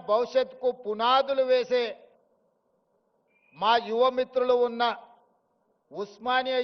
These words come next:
యూనివర్సిటీ ఆర్ట్స్ కళాశాల దగ్గరికి వెళ్ళడానికి ధైర్యం కాదు కావాల్సింది, అభిమానం కావాలి. గుండెల నిండా అభిమానాన్ని నింపుకొని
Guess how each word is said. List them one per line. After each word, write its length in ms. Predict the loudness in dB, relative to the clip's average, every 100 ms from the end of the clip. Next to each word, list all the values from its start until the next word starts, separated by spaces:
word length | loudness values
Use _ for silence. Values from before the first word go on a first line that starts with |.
| -4
యూనివర్సిటీ 600 | -6 -4 -4 -6 0 2 4 4
ఆర్ట్స్ 220 | 2 0 -2
కళాశాల 500 | 2 2 2 0 0 -4
దగ్గరికి 300 | -4 -6 -4
వెళ్ళడానికి 680 | -4 -2 2 2 2 -2 -6 -6 -8 -20 _ _ _ _ _ _ _ _ _ -4
ధైర్యం 420 | 0 2 2 0 0
కాదు 220 | 2 2 -2 0
కావాల్సింది, 680 | 2 2 -2 -2 -6 0 2 2
అభిమానం 500 | -2 -2 2 2 0 -4 0
కావాలి. 500 | 2 4 2 2 0 -4 -16 _ _ _ _ _ _ _ -2
గుండెల 440 | 0 2 2 4 2 0
నిండా 320 | -2 4 6 6 4
అభిమానాన్ని 720 | 2 -2 0 0 0 -2 -2 -6
నింపుకొని 600 | -8 -10 -12 -6 -4 -4